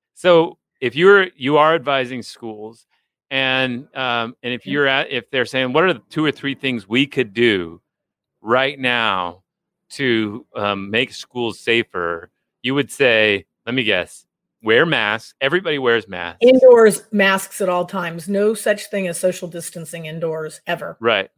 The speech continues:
Speaker 2: That's my big rule.
Speaker 1: Yeah,
Speaker 2: Mm-hmm.
Speaker 1: like, if you're indoors next to people,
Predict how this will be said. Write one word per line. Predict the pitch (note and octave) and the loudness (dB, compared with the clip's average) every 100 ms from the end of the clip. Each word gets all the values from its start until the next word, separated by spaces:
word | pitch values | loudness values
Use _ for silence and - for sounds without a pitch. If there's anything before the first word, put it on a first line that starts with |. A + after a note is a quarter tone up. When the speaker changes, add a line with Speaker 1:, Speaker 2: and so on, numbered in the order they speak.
| _ _ | _ _
Speaker 2:
That's | F#3 F#3 | -8 -6
my | F#3+ | -4
big | F3 F#3 F3 | 0 0 0
rule. | F3 F3 D#3+ _ _ _ - | -2 -4 -6 _ _ _ -4
Speaker 1:
Yeah, | C3 G2 | 0 2
Speaker 2:
Mm-hmm. | F#2+ | 0
Speaker 1:
like, | G2+ - _ | -2 -4 _
if | A#2+ | -4
you're | C3+ G3 | 4 4
indoors | G#3+ F#3+ D#3+ C#3 | 4 4 4 2
next | B2 C3 - | 2 -2 -2
to | - | -10
people, | - A2+ A2+ | -12 -8 -6